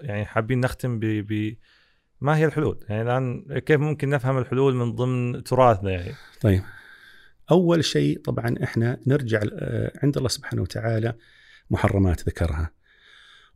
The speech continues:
Speaker 2: وفي المحرمات في العادة الله سبحانه وتعالى يحرم عين الشيء، يقول: "لا تفعلوا كذا، لا تفعلوا كذا". يعني فمثلًا: "لا تأكلوا الربا أضعافًا مضاعفة". عين الشيء الربا، لا تفعلوا الشيء هذا.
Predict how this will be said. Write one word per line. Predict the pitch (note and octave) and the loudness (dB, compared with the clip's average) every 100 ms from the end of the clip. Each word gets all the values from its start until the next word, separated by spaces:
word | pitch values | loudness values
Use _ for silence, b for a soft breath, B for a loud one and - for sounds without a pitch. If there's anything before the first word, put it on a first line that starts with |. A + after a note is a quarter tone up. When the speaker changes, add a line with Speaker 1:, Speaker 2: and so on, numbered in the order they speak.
| _ | _
Speaker 2:
وفي | B2 A2+ E3 | 2 4 4
المحرمات | F3 - C3 C3+ C3 A#2+ - - | 4 0 2 4 4 2 -2 -2
في | - | 2
العادة | B2 A2+ C3+ G#2+ G2+ G#2+ - _ - | 2 2 2 2 2 0 -4 _ -4
الله | A2 | 0
سبحانه | G#2 G#2 - A2+ | 0 -2 -2 -2
وتعالى | F#2 A2 G2+ G#2+ A2+ - | -2 -2 -2 0 0 -2
يحرم | G2+ B2 A#2 F#2+ | -4 0 2 4
عين | G2+ G2 | 4 4
الشيء، | F2 - E2 D#2+ - | 4 2 -2 -4 -6
يقول: | G2 G2+ | -4 -2
"لا | G2 | -2
تفعلوا | E2+ - - F#2 | -2 -6 -6 -6
كذا، | E2+ F#2 | -4 -4
لا | F2 - | -4 -6
تفعلوا | - - F2+ D#2+ | -8 -6 -6 -6
كذا". | - D#2+ D#2+ B B B B - | -6 -6 -8 B B B B -2
يعني | G#2+ | 0
فمثلًا: | G2+ A2+ G2 A2 | 2 0 0 0
"لا | A#2 | 2
تأكلوا | A2+ - - - F2+ | 2 0 -2 -2 0
الربا | F2+ D#2 D#2+ | 0 0 -2
أضعافًا | - F2 F2 E2+ F2 | -6 -4 -4 -4 -2
مضاعفة". | D#2+ E2 E2+ E2 - - - _ - | -4 -2 -4 -4 -8 -10 -14 _ -6
عين | A#2+ A2+ F#2+ | 2 2 2
الشيء | E2+ - E2 | -2 -4 -4
الربا، | E2 F2+ F#2 D2+ | -2 0 0 0
لا | D#2+ | -2
تفعلوا | - F2 - F2+ | -4 -6 -4 -4
الشيء | E2 - D#2+ | -4 -4 -6
هذا. | D#2+ | -8